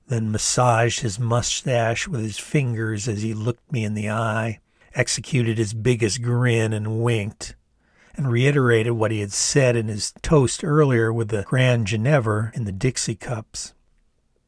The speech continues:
"Life is indeed an adventure, my man. We all go where the universe takes us."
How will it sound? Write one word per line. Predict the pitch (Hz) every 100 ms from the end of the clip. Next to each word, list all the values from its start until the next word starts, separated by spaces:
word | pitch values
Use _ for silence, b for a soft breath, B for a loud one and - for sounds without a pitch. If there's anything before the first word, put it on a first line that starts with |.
| _
"Life | - 104 113 -
is | 123 131
indeed | 113 120 127 123
an | 120
adventure, | 120 110 135 160 - 110
my | 110 110
man. | 110 120 123 127 104 110 b b b b
We | 156 120
all | 123 123
go | 110 110 127
where | 127 123
the | 127
universe | 123 139 151 156 -
takes | 156 151 -
us." | 127 - -